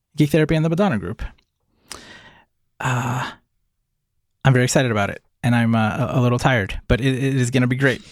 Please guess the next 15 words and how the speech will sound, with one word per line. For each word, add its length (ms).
And 80
if 80
you're 100
listening 320
to 80
this 120
in 80
the 60
future, 400
uh, 40
after 380
the 140
event 220
has 120
passed, 480